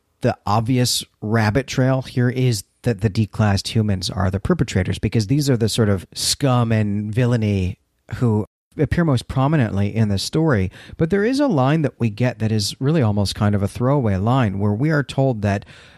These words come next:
there was at some point not a hiring hall, or that there was not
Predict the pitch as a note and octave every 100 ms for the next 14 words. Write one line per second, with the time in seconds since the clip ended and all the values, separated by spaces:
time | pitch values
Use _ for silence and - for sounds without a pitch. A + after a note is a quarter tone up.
0 | - - B2+ D3+ G#3 D3+ A2+ D#3+ C3+ -
1 | C3+ G#2+ - - B2+ C3+ C#3+ F#2 - A2+
2 | F2 B2 G#2 G2 G2 - F#2+ - - G#2+
3 | A#2 A2+ B2 A#2+ G#2+ B2 C3 C3